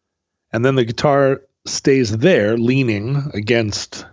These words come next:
whatever piece of furniture it was that I was standing next to, with the pick somewhere else on that piece of furniture. Uh, and then I move on. And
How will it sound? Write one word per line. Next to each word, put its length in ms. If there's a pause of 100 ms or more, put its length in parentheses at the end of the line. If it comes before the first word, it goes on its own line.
(1500)
whatever 300
piece 260
of 60
furniture 460
it 100
was 320
that 100
I 80
was 100
standing 340
next 280
to, 180
with 240
the 80
pick 380
somewhere 500
else 300
on 140
that 180
piece 220
of 80
furniture. 540 (1500)
Uh, 320
and 160
then 100
I 120
move 540
on. 420 (100)
And 400